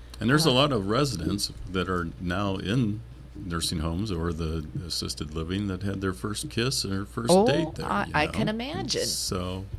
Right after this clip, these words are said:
Speaker 1: yeah.
Speaker 2: I can imagine. Um, the, the week's celebration then wraps up on Saturday, um, where you're going to have another first. You will have the first movie showing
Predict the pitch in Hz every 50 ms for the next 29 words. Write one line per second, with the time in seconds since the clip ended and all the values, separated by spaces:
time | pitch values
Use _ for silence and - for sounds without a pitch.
0 | - - 131 - 196 190 190 - - - - - 196 190 - - - - 233 233
1 | 233 240 233 240 247 214 - 131 127 - - - - - - - - - - -
2 | - - - - 233 254 247 247 262 - - 233 220 294 285 254 226 - - -
3 | - - - - - - - - 226 202 - 254 254 247 226 214 208 254 320 370
4 | 370 381 - - - - - - - - - - - 277 269 240 233 202 196 214
5 | 214 226 233 - - 220 202 190 185 185 196 208 208 214 214 202 180 190 190 190
6 | 185 - - - 214 196 190 - - - 185 175 170 165 - - - - 180 170
7 | 165 143 113 123 113 - 107 - - - - - - - - - - - - -
8 | - - - - 180 175 175 175 185 185 165 123 98 - - 185 220 196 196 202
9 | 190 - - 208 202 196 202 180 226 202 185 190 190 190 185 208 190 190 190 196
10 | 185 240 233 - - - 349 269 185 233 359 - - - - - - - - -
11 | - - - - - - - 190 190 196 202 180 202 196 196 202 196 196 - -
12 | 156 170 180 185 - - - 208 220 285 415 466 370 220 143 139 - - 165 151
13 | 123 120 120 113 113 139 -